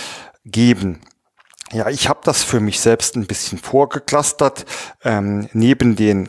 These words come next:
eigentlichen Prozessmanagement-Werkzeugen, äh, die ich so nutze, äh, habe ich noch zwei andere Kategorien heute mal,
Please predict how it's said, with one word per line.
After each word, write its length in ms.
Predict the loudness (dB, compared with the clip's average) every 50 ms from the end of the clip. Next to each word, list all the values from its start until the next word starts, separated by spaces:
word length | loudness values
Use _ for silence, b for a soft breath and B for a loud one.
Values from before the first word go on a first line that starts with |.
| -8 -6 -2
eigentlichen 600 | 0 2 2 2 2 2 2 2 0 -4 -6 -8
Prozessmanagement-Werkzeugen, 2000 | -8 -14 -8 -4 -2 0 0 0 0 2 0 2 2 2 2 0 0 0 0 0 -2 -4 -4 0 0 0 0 -2 -6 -2 0 2 2 2 2 2 2 2 2 2 B B B B B B
äh, 180 | -4 -4 -4 -4
die 200 | -4 -6 -6 -4
ich 120 | -2 -2 0
so 160 | 2 2 4
nutze, 400 | 4 2 2 4 2 2 2 0 B B B B B B B
äh, 100 | -2 0
habe 340 | 0 2 2 0 0 0 0
ich 120 | -2 0 -2
noch 140 | -4 -4 -4
zwei 260 | -4 -2 -2 0 0
andere 500 | 2 2 0 0 0 0 0 0 0 B B B B B B _
Kategorien 840 | -6 -6 -6 -6 -6 -8 -8 -4 0 4 4 6 6 4 2 0 B B B B B -2
heute 260 | 0 0 0 2 2
mal, 380 | 2 2 2 2 0 -2 -4